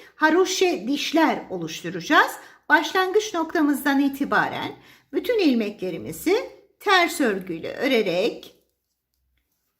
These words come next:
etek ucundaki lastik uygulamamızı başlatıyoruz. Sıranın sonuna kadar ters örgümüzle devam edelim.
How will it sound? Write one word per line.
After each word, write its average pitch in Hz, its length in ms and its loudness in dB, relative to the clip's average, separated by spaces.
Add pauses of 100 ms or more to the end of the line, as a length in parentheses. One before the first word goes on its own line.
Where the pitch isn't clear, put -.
etek 403 360 4
ucundaki 233 1040 -4 (400)
lastik 277 1040 0 (600)
uygulamamızı 214 880 -4 (1200)
başlatıyoruz. - 1040 -4 (120)
Sıranın 269 560 0
sonuna 254 480 2
kadar 196 440 -2
ters 233 340 2
örgümüzle 196 720 -4 (440)
devam 185 360 -6
edelim. - 340 -20